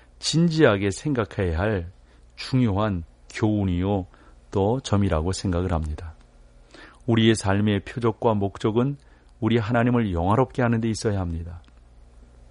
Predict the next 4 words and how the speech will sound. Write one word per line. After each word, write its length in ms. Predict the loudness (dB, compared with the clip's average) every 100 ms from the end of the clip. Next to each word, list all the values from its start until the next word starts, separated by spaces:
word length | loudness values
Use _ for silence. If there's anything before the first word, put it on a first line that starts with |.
| -20 -20 -20 -20 -14 -12 -12 -16 -20 -20 -20 -20 -20 -20 _ -18
자, 280 | -2 2 2
이제부터는 680 | 2 6 6 6 4 4 2
천국의 560 | -2 0 0 2 0
주제와 640 | 0 -2 0 2 2 0